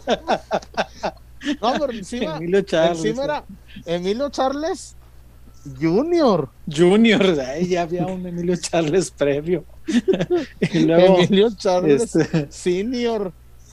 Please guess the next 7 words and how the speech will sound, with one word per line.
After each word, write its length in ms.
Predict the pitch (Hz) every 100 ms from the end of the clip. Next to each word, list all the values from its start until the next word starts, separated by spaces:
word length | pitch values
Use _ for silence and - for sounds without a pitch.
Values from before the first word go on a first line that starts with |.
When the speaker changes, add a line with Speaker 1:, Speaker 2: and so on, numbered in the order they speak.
| - -
Speaker 2:
el 260 | 156 135 135
otro 220 | 165 160 622 640
<laughs> 200 | 762 180
Senior. 600 | - - 123 127 131 139 - - - 156 - -
El 160 | 143
satánico 760 | - 139 - - 156 185 180 185
también. 760 | 160 139 135 143 165 185 175